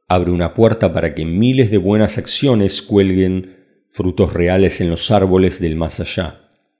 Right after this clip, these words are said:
Esas buenas acciones van aumentando con la sucesión de los días, alcanzando las treinta mil por cada letra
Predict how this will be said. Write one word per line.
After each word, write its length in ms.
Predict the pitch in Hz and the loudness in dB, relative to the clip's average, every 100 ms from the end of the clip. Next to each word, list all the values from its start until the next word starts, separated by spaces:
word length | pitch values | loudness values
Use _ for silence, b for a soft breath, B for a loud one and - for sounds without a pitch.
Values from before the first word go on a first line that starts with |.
| _ _ _ _ _ _ _ _ _ _ | _ _ _ _ _ _ _ _ _ _
Esas 280 | - - 82 | -10 -6 -4
buenas 300 | 92 87 - | -2 -2 -4
acciones 480 | 90 - 117 127 117 | -4 0 2 4 4
van 160 | 98 | 2
aumentando 680 | 95 90 82 80 104 110 107 | 2 0 -2 0 2 4 2
con 140 | - 87 | 2 -2
la 80 | |
sucesión 920 | 82 101 - 85 - 120 127 131 131 b b b b - | -2 -6 -8 -6 -4 2 2 2 -2 b b b b -6
de 100 | 90 | -4
los 160 | 80 | -2
días, 400 | 85 117 101 85 | 0 4 4 2
alcanzando 1300 | 90 87 87 87 - 110 110 107 110 107 - _ _ | -2 -2 -2 -2 0 0 2 4 2 2 -12 _ _
las 220 | 95 85 | -10 -8
treinta 400 | - 90 90 - | -4 -4 -4 -4
mil 320 | 92 107 110 - | 0 0 0 -2
por 200 | 85 - | -4 0
cada 240 | 131 120 | 2 4
letra 840 | 110 110 113 101 98 - - _ | 4 2 2 2 0 -6 -20 _